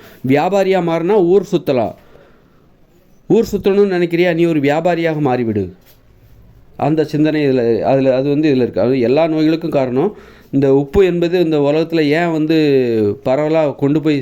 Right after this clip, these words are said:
சே-, வேகமா பரவிச்சு, உப்பு வந்து பயன்படுத்துகிற வழக்கம் வேகமா பயன்படுத்தி, பரவிச்சு. காரணம், உப்பை கண்டுபிடிச்சு, அதை உற்பத்தி பண்ணி, அதை விளைய வச்சு, அதை வந்து, அ, உற்பத்தி பண்ணி ஊரெல்லாம் வியாபாரம் பண்றதுக்கு ரொம்ப வரவேற்பு கிடைச்சது.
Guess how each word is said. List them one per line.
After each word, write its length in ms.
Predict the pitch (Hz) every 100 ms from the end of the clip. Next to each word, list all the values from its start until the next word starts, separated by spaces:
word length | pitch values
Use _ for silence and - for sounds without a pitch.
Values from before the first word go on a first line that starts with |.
| -
சே-, 180 | 117 110
வேகமா 420 | 147 190 196 190
பரவிச்சு, 380 | 151 135 123 110
உப்பு 320 | 123 - 170
வந்து 200 | 156 151
பயன்படுத்துகிற 540 | 139 147 147 135 139
வழக்கம் 320 | 131 147 165 131
வேகமா 340 | 156 170 165
பயன்படுத்தி, 460 | 147 139 127 113 - - -
பரவிச்சு. 440 | 143 147 139 113 - - - - - -
காரணம், 360 | 131 131 131 131
உப்பை 220 | 131 143
கண்டுபிடிச்சு, 640 | 143 147 143 139 160 160 160 -
அதை 200 | - 139
உற்பத்தி 380 | 139 139 160 143
பண்ணி, 240 | 143 143 156
அதை 180 | 143
விளைய 260 | 123 135 151
வச்சு, 280 | 143 143 160
அதை 140 | 139
வந்து, 340 | 135 143 170 165 - -
அ, 160 | 135 135
உற்பத்தி 360 | 139 147 143 143
பண்ணி 240 | 147 170
ஊரெல்லாம் 480 | 147 151 151 156 160
வியாபாரம் 480 | 139 151 170 160 143
பண்றதுக்கு 440 | 143 127 127 175
ரொம்ப 240 | 156 185
வரவேற்பு 460 | 143 156 202 190 156
கிடைச்சது. 400 | 143 127 110